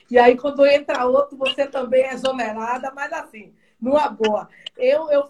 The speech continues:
fui, é, agraciada por esse momento, fui coordenadora do projeto Mulheres da Paz, e foi muito difícil, porque eu atendia, é, eu coordenava uma equipe multidisciplinar,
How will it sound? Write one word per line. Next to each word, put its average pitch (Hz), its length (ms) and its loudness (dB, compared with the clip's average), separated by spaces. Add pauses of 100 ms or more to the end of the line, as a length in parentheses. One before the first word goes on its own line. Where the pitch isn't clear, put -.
fui, 294 520 -12 (200)
é, 233 680 -8
agraciada 254 680 -6
por 254 140 -4
esse 247 200 -6
momento, 226 600 -8 (380)
fui 277 280 0
coordenadora 240 580 0
do 220 120 -8
projeto 220 400 -4
Mulheres 220 340 -4
da 196 140 -6
Paz, 208 580 -4 (320)
e 247 80 -4
foi 285 200 8
muito 294 360 2
difícil, 285 600 -4
porque 277 400 2
eu 269 160 6
atendia, 277 840 -4 (320)
é, 226 640 -2
eu 233 140 -2
coordenava 247 800 -2
uma 254 160 -4
equipe 254 440 -6
multidisciplinar, 262 1800 -2